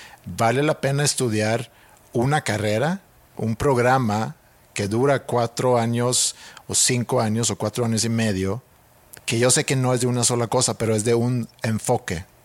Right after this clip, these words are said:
de negocios, el enfoque de mercadotecnia, el enfoque de ingeniería, no sé qué, que sí hay cosas ahí que seguramente puedes llegar a necesitar para poderte emplear en una industria, pero otra vez, puedes adquirir eso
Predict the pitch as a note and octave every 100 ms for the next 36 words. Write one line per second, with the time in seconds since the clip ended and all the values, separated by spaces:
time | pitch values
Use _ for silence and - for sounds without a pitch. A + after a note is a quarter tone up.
0 | - C#3+ C#3+ G#2 G2+ F#2+ F#2+ - G#2 G2+
1 | A2+ C#3 C3+ C3+ A2 A2 G#2 F2+ F#2+ G#2
2 | G2+ A2+ G#2+ C3+ C#3 A#2+ G2+ F#2 - -
3 | G#2 G#2 G#2 A2+ A#2+ A#2+ A2+ A2 F2+ -
4 | - - - - - - C3+ - C3+ D3
5 | D3+ D#3 - C#3 C#3 B2+ C3+ A2+ A2 B2
6 | - - - _ - A#2+ A2+ - - -
7 | - A#2+ B2 C3 A#2 A#2+ G#2+ A#2+ A#2 A#2
8 | A#2+ A#2 A#2+ A#2+ A2+ - G#2 A2+ G#2+ G#2+
9 | A2 - - - B2 A#2 A#2+ A#2 B2 A#2
10 | A2 A2+ G#2+ G#2+ A2 - A2 A2 A2+ G#2+
11 | - B2 C#3 C#3 - - - - - -
12 | G#2+ A#2+ C3+ C3 - - B2 A#2 B2+ C#3+
13 | B2+ C3 A2+ A#2+ - A2 A2 - D3+